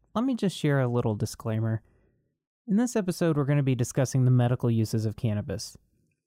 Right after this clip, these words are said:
Now, all of the information I present to you in this podcast in general is for education and entertainment purposes only, and should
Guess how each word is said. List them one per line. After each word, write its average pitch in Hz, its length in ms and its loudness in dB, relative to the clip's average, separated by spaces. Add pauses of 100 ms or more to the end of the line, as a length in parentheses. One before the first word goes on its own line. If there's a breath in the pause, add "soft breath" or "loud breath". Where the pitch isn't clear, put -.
(540)
Now, 139 320 -2
all 196 200 2
of 185 120 2
the 160 100 2
information 139 520 2
I 117 80 2
present 127 340 0
to - 100 -4
you 117 140 4
in 110 100 2
this 117 160 0
podcast 117 640 -4
in 107 140 -2
general 110 560 2 (320 soft breath)
is 131 160 -4
for - 180 -4
education 123 760 0
and 110 220 -4
entertainment 120 600 0
purposes 107 480 -4
only, 101 420 -6 (160)
and 123 160 -4
should 127 160 -8